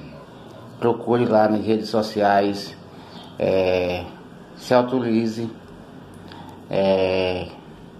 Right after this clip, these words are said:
aprenda e faça um currículo desejável,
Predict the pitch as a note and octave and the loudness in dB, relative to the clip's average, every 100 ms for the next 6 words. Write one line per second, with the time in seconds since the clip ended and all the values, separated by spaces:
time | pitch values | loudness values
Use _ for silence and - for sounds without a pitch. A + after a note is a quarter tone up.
0 | - - - - A2 A#2 A2+ A#2+ B2 B2 | -2 0 0 2 2 4 2 0 -2 -12
1 | - - - - - - - - - - | -16 -20 -20 -20 -20 -18 -18 -18 -18 -6
2 | G#2 - A2 G#2+ A2+ - A2 G#2+ A2 G#2 | -4 4 4 4 -2 -2 0 2 2 2
3 | G#2 A2 A#2 G2+ F#2+ F2+ E2+ | 2 4 4 2 4 4 2